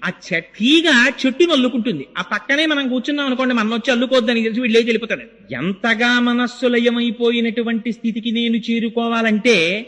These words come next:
తీగలు భయపడకూడదు నన్ను అల్లుకోవడానికి, పక్షులు భయపడకూడదు నా చెవులలో పుల్లలు పెట్టి వాటిలో గూళ్ళు కట్టుకోవడానికి. అంతగా మనోలయమైపోయినటువంటి స్థితి నాకు ఆ శ్రీశైల క్షేత్రంలో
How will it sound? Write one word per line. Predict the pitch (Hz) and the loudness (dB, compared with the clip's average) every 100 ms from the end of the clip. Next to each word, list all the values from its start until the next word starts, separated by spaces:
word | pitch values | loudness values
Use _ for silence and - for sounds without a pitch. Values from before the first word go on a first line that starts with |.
| - - | -14 -6
తీగలు | 202 294 359 339 | 0 2 2 2
భయపడకూడదు | 220 269 302 285 254 247 233 | 2 2 2 0 0 0 0
నన్ను | 196 180 | 0 0
అల్లుకోవడానికి, | 190 233 240 196 139 - - 202 | 0 2 2 0 -2 -8 -8 -6
పక్షులు | 208 - 392 330 262 269 | -6 -2 2 4 2 0
భయపడకూడదు | 151 208 254 262 214 214 208 | 2 2 2 -2 -4 -8 -6
నా | 180 185 | -8 -8
చెవులలో | - - 202 247 247 247 | -10 -8 -2 2 4 4
పుల్లలు | 240 - 214 262 302 | 2 0 -4 0 0
పెట్టి | 240 170 - 254 381 403 - | 0 -4 -2 -2 -2 -4 -6
వాటిలో | 156 196 254 254 | -4 0 2 2
గూళ్ళు | 139 196 269 277 | 4 4 6 4
కట్టుకోవడానికి. | 277 - 196 175 151 120 127 - | 0 -2 -4 -4 -6 -10 -16 -10
అంతగా | 147 185 - 208 208 214 214 | -6 -6 -2 0 2 2 2
మనోలయమైపోయినటువంటి | 208 208 208 208 202 202 196 190 196 190 185 185 175 170 170 | 0 -2 0 0 0 -2 -4 -4 -4 -4 -4 -6 -6 -6 -8
స్థితి | 156 165 160 226 | -10 -12 -8 -4
నాకు | 233 214 | -4 -2
ఆ | 190 | -4
శ్రీశైల | - 156 156 156 214 240 | -6 -8 -8 -6 -4 -2
క్షేత్రంలో | 240 - 220 220 202 | -2 -2 -4 -6 -8